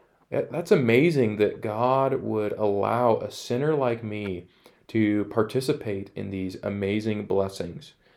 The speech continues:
So which one of those aspects struck you most? Second question to think through is, how might remembering these blessings we have through our union with Jesus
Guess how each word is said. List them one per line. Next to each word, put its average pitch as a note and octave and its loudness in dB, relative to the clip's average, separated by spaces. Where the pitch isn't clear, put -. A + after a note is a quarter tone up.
So - -4
which D#3 0
one F#3 6
of E3+ 4
those B2 4
aspects G#2 -2
struck G#2 2
you G2 -4
most? F#2+ -10
Second D#3 4
question D3 4
to B2+ 4
think B2+ 0
through B2 8
is, G#2+ 0
how E3 0
might E3 0
remembering B2 0
these G#2 -6
blessings G2 -6
we G2+ -6
have G2 -4
through G2 -2
our G2 -6
union G2+ -6
with F#2+ -8
Jesus A2+ -2